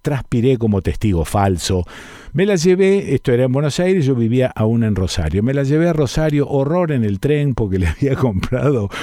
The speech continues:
una especie de pequeña pecerita, todo el mundo pegaba saltos y decía que era un horror todo. <laughs> espanto. Bueno, llegué, se la regalé a mis hijas, que, eh, eran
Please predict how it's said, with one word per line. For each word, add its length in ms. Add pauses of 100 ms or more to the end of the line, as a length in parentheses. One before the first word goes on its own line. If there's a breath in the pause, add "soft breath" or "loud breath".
(120)
una 140
especie 320
de 80
pequeña 420
pecerita, 640
todo 160
el 80
mundo 260
pegaba 360
saltos 440
y 60
decía 340 (280)
que 160
era 100
un 240
horror 420
todo. 440 (100)
<laughs> 120
espanto. 720 (680 loud breath)
Bueno, 320
llegué, 340
se 140
la 120
regalé 420
a 60
mis 220
hijas, 340
que, 460
eh, 140
eran 480